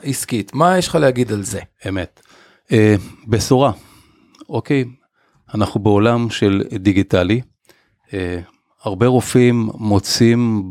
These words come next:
Speaker 2: בנושא של להעביר את החומר אל רואה החשבון שלהם, אחת לחודש, סוג של כאב ראש.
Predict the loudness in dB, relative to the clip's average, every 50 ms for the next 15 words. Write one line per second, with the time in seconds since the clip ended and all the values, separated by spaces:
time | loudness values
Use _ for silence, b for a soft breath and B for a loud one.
0 | -2 -2 0 0 0 -2 -4 -6 -4 -4 -4 -4 -2 0 0 2 2 2 0 0
1 | 2 2 2 2 2 0 0 2 2 2 2 0 -2 -4 -2 0 0 2 2 2
2 | 2 2 2 2 0 0 0 0 2 2 2 2 0 -2 -2 -2 0 0 0 0
3 | 0 0 0 0 0 0 -2 -6 -10 -14 -8 -4 -2 -2 -2 -2 -4 -2 0 0
4 | 0 0 0 -2 -2 -6 B B B B B B B B -4 -2 -2 0 0 0
5 | -2 0 0 0 0 2 2 2 0 2 2 0 -2 -2